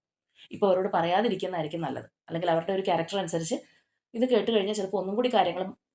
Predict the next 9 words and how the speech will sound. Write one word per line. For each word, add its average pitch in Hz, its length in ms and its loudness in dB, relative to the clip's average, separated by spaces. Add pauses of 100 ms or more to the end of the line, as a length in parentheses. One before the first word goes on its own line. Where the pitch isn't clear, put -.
വേഴ്സ് 180 300 0
ആവാൻ 175 220 0
സാധ്യതയുണ്ട് 156 640 -2
എന്നുള്ള 220 400 4
രീതിയിൽ 185 360 0
ചിന്തകൾ 165 420 0
വരിക. 147 200 -2 (380)
അതായത് 214 260 6
നമ്മളുടെ 226 540 2